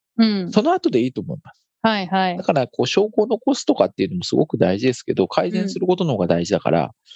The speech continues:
Speaker 1: うん。うん。
Speaker 2: まあ、まずは改善をするために、まあ、あの、話をして、で、やっぱりそれでも直らなくてちょっと厳しめに言わなきゃいけない場合には、やっぱり本人のプライドとかも考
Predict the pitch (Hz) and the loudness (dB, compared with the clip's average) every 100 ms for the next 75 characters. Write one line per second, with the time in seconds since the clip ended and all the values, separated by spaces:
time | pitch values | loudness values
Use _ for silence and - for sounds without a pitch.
0 | 240 233 208 190 214 208 160 104 - 123 | 2 2 0 -4 -2 0 2 0 0 -2
1 | 120 120 117 117 113 - - 117 123 139 | 0 0 -2 0 -2 -2 -10 -2 0 2
2 | 143 120 101 - 117 87 - 110 98 87 | 0 0 -2 0 0 0 0 -2 0 0
3 | 80 78 - - - 101 98 - 78 - | 0 -4 -8 -8 -2 0 2 0 0 0
4 | - 175 127 110 110 - 285 - - 196 | 0 2 2 0 -2 0 -2 -2 -2 2
5 | 220 277 160 127 131 151 170 160 - 117 | 2 2 0 2 2 0 0 -4 -4 -2
6 | - - - 131 131 147 147 147 151 170 | 0 0 -2 -2 -2 0 2 2 0 0
7 | 135 110 107 104 104 101 98 92 135 151 | 0 0 0 0 2 0 0 -2 2 2
8 | - _ _ _ - 160 147 185 175 143 | 0 _ _ _ 0 2 2 0 -2 -2
9 | 95 - 113 117 117 127 95 90 - 98 | -2 0 2 2 0 -2 -2 -2 -2 -4